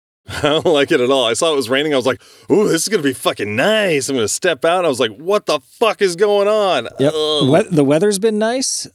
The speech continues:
Speaker 2: Uh, otherwise, I've, uh, my allergies have gone down. Like, uh, like, earlier this week, I was like, "All right,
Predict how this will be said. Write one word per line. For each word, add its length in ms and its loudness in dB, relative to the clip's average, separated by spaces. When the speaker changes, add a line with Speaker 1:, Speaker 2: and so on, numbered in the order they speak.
Speaker 2:
Uh, 160 2
otherwise, 560 0
I've, 500 -2
uh, 340 0
my 200 -2
allergies 500 0
have 80 -6
gone 220 0
down. 200 0
Like, 200 -2
uh, 140 0
like, 220 -2
earlier 320 2
this 160 -2
week, 160 0
I 40 0
was 120 0
like, 160 -2
"All 100 -4
right, 320 0